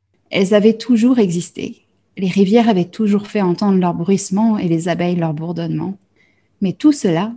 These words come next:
Siddhartha ne l'avait vu autrefois qu'à travers un voile menteur et éphémère qu'il considérait avec défiance, et que sa raison devait écarter et détruire, puisque la réalité n'était point là, mais au-delà des choses visibles.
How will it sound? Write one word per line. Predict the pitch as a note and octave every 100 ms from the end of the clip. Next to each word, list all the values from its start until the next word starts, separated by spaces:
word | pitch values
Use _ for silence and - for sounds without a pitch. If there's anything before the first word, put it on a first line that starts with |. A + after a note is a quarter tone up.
| _ _
Siddhartha | - - G#3+ F#3 - G#3
ne | G3
l'avait | E3+ E3 E3+
vu | F3+
autrefois | E3+ - F3+ G#3 G3
qu'à | F3
travers | - F3+ F3 F#3
un | D#3+
voile | D#3+ F3 E3+
menteur | D#3 G3 G3+ G#3+ G#3+ F3+
et | D#3+
éphémère | - E3 D#3+ F#3 E3+
qu'il | - F#3
considérait | F3+ F#3 - G3 F3 F3+
avec | F#3 E3 D3
défiance, | E3+ - - F3 E3+ - - _ _ -
et | F3
que | F3
sa | D#3+ F3+
raison | E3+ F#3 A3 A#3
devait | F3 F3+ -
écarter | A3 G#3+ F3 - F3 F3
et | F#3+
détruire, | D#3 D3+ - D3+ F3+ - _ _
puisque | G3+ G3 F#3+
la | E3
réalité | E3 F#3 E3+ D3+ F#3+
n'était | F#3+ D#3
point | E3+ - D3
là, | D3 F#3 _ _ _ -
mais | F3 E3+
au-delà | E3 E3+ E3+
des | F3+ D#3+
choses | - E3+ D#3
visibles. | D3 D3 G2 -